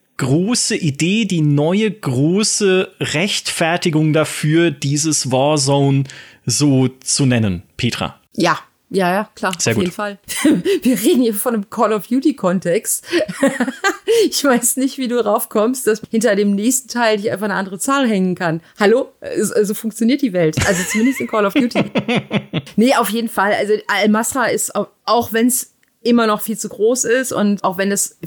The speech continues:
Speaker 2: für immer wahrscheinlich zu groß sein wird, wenn, wenn da nicht noch irgendwie was dran verändert wird. Die Karte ist gigantisch gut.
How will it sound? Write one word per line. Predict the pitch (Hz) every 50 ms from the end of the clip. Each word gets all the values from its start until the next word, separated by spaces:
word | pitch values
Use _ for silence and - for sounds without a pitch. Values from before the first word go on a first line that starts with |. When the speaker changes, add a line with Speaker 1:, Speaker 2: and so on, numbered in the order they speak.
| - - -
Speaker 2:
für | - - - 214
immer | 185 233 226 196
wahrscheinlich | 202 196 - 202 196 196 -
zu | - 165
groß | - - 185 196 -
sein | 202 180 175 170 175 170 151 - _ _ _ _
wird, | - 160 156 233 277 339 - - - - - -
wenn, | - 202 208 214 220 220 214 214 202 190
wenn | 214 214
da | 208 208
nicht | 208 214 - -
noch | 226 220 214
irgendwie | - - - 226 220 214 196
was | 202 208 202 - - - - -
dran | - - 214 214
verändert | 208 - - - 202 208 214 208 202 - -
wird. | 208 208 208 208 196 196 -
Die | - 196
Karte | 170 214 233 254 247 262
ist | 233 - - - - -
gigantisch | - - 190 208 190 - 226 277 285 294 - -
gut. | 247 262 339 415 - - -